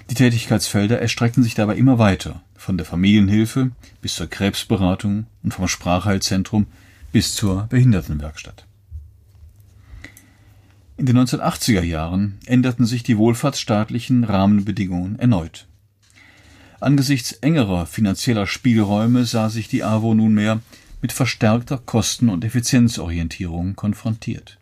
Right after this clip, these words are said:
Mit der zunehmenden Ökonomisierung der Wohlfahrtspolitik, aber auch mit einer verstärkten Akademisierung der Gesellschaft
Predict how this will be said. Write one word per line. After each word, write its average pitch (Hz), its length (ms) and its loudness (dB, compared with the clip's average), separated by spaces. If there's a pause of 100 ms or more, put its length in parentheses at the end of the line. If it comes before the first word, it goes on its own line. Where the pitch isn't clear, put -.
(1080)
Mit 123 120 -2
der 120 80 2
zunehmenden 139 520 4
Ökonomisierung 117 800 4
der 90 120 2
Wohlfahrtspolitik, 113 1200 -6
aber 113 260 -2
auch 110 280 -4
mit 127 120 -2
einer 107 180 2
verstärkten 110 600 -2
Akademisierung 98 800 2
der 90 100 -2
Gesellschaft 92 640 -2